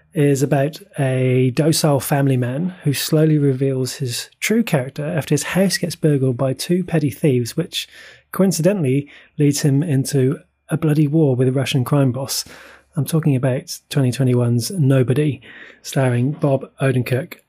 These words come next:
uh, which I remember some time ago, Dan, you watched this at the movies, I think, if memory serves, and I can't quite remember what you said, but one of the things I do remember you saying, and I'm gonna say exactly the same thing, is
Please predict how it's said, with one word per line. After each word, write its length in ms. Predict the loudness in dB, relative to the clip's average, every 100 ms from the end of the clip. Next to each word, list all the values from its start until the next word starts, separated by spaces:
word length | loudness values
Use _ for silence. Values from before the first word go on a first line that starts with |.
| _
uh, 320 | -2 0 -2
which 360 | -4 -4 -2 -2
I 160 | 0 2
remember 720 | 4 4 4 4 2 2 0
some 460 | 0 0 0 2 2
time 260 | 4 2 2
ago, 200 | 2 2
Dan, 260 | 2 2
you 260 | 2 2 2
watched 500 | -2 -4 -6 -8 -2
this 360 | -2 -2 -6
at 240 | -8 -10 -4
the 80 | -2
movies, 520 | 0 0 2 2 0
I 100 | -2
think, 260 | -2 -2
if 100 | -4
memory 240 | -4 -2 -2
serves, 320 | -2 -4 -6 -2
and 320 | 2 2 0 -10 -20 -20 -20 _ _ _
I 420 | -2 0 2 0 -2 _ _ -4
can't 260 | -2 -2 -2
quite 180 | -2
remember 240 | 2 2 2
what 280 | 0 -4 -4
you 120 | -2
said, 540 | -2 -2 0 -2 -4 _
but 360 | -4 -4 -8 -14 -20 -20 _ _ _ _
one 200 | -2 2
of 100 | 2
the 40 | 2
things 140 | 2
I 80 | 0
do 220 | 2 2
remember 320 | 2 2 0
you 120 | -2 -2
saying, 280 | -2 -2
and 100 | 0
I'm 140 | 0 0
gonna 120 | -2
say 180 | -4 -6
exactly 320 | -4 -4 -4
the 80 | -4
same 160 | -2
thing, 120 | -2 -4
is 240 | -6